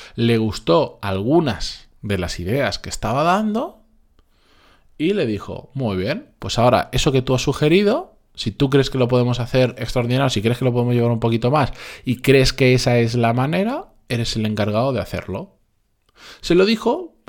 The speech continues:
todo esto os, os replico conversación con él, ya por teléfono, que hablamos de todo esto. Se lo dijo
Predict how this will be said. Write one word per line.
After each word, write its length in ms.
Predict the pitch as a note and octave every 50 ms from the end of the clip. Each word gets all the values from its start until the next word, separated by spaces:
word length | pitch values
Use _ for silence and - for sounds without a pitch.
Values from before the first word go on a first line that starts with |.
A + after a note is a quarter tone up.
| - _ - -
todo 120 | - - C3
esto 220 | - - - -
os, 240 | - - F2 - - - - - - - -
os 280 | - G2+ F#2+ - - - -
replico 560 | - G2+ G2+ F#2+ - - A#2 B2+ A2+ - A2+
conversación 640 | - A2+ G#2 G2 F#2+ - - F2 - - A2 G#2+ F#2+
con 160 | - F2+ G2
él, 140 | A2+ B2 A#2
ya 160 | A2 A2 G#2+
por 160 | - A2+ G#2
teléfono, 580 | - - D#2+ E2 G2 A2+ A#2 - - G#2 G#2 G2
que 80 | - F2+
hablamos 280 | F2+ G2 G2 G2+ F#2+
de 120 | G2+ G2+ F#2
todo 260 | - G#2+ A2 C3 D#3
esto. 360 | F3 - - G3+ G3+ B3+ - - - - - - - -
Se 160 | - - D#3
lo 120 | E3 F3 F#3
dijo 460 | F#3+ A3 A3 - A#3 A#3+ C#4 C#4+ C#4+